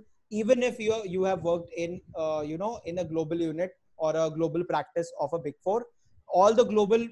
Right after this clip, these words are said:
practice, uh, uh, units of Big Fours are still open to you. Assurance segment and even, uh, you know, let's say, uh, uh, uh,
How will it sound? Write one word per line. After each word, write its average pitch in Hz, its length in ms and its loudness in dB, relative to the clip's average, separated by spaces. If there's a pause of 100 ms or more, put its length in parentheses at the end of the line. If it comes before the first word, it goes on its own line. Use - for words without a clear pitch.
(100)
practice, 190 560 -4 (100)
uh, 170 260 -2
uh, 165 360 -6
units 170 400 -4
of 175 200 -2
Big 165 180 -8
Fours 185 200 -2
are 170 100 -2
still 196 260 -6
open 185 280 -6
to 185 120 0
you. 196 260 -2 (300)
Assurance 180 480 -2
segment 196 400 -6 (100)
and 214 300 0
even, 202 360 -6 (100)
uh, 165 320 0 (100)
you 170 100 -4
know, 208 100 -8
let's 165 280 -6
say, 185 280 -2 (220)
uh, 151 200 -4 (160)
uh, 151 160 -8
uh, - 680 -18